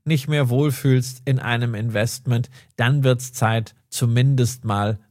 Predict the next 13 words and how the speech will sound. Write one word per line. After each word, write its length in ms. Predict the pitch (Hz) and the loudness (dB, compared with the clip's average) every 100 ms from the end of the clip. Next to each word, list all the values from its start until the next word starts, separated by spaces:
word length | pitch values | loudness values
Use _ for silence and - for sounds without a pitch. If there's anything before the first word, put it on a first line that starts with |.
| - | -10
zu 160 | - | -4
reduzieren. 760 | 117 117 104 98 - 123 117 113 - | 0 0 -2 -6 0 0 2 -2 -2
Man 180 | 127 | 0
muss 200 | 110 95 | 0 -4
ja 120 | - 87 | -6 -6
nicht 140 | 101 | -4
immer 160 | 110 131 | -2 0
ganz 300 | 107 107 - | 0 -4 -10
rausgehen. 520 | 57 - - - - _ _ | -12 -14 -16 -20 -20 _ _
Toby 380 | - 254 269 240 | 2 4 4 2
Mac 320 | 208 220 202 | 2 2 2
dreiundzwanzig 1120 | 156 170 196 160 185 175 165 120 107 - - 92 | 2 2 2 2 2 4 6 4 2 -6 -14 -12
hat 400 | - 143 156 | -2 0 0